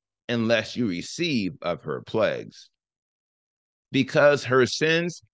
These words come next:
have piled up to reach the heaven, and Elohim has remembered her unrighteousness.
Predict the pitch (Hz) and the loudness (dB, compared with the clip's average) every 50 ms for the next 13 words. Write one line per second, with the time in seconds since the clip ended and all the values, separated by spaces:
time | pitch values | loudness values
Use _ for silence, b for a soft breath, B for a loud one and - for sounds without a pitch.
0 | _ _ - - 110 120 117 - - - - 139 139 127 131 131 127 - 120 127 | _ _ -4 0 0 0 0 -2 -8 -6 -2 -2 0 0 0 -2 0 0 2 2
1 | 123 - _ - - - 120 101 90 113 127 123 123 - - 110 98 104 104 92 | 2 0 _ -14 -8 -8 -6 -4 -4 -4 -4 -4 -6 -6 -4 -4 -2 0 -2 -2
2 | 76 - 64 55 - _ _ _ _ _ _ _ _ _ _ _ - 107 110 104 | -2 -6 -14 -20 -20 _ _ _ _ _ _ _ _ _ _ _ -4 -4 -4 -4
3 | - - 107 123 131 131 127 113 95 101 131 139 139 127 117 107 98 95 _ _ | -4 -4 -2 0 2 2 2 0 0 -2 0 0 2 2 0 0 -2 -6 _ _
4 | _ _ _ _ - 113 117 120 117 95 90 101 95 95 95 120 151 175 143 98 | _ _ _ _ -4 0 2 2 2 2 0 -6 -6 -4 -2 -2 -2 -2 -4 -4
5 | 87 82 73 73 69 - _ _ _ _ _ - 131 131 113 95 85 - 64 85 | -6 -6 -8 -8 -12 -18 _ _ _ _ _ 0 2 4 4 4 2 0 -2 -4
6 | 85 87 90 101 110 113 110 - - - - - - - - - - - | -6 -4 -2 0 0 0 0 -2 -8 -14 -14 -16 -20 -20 -18 -20 -20 -20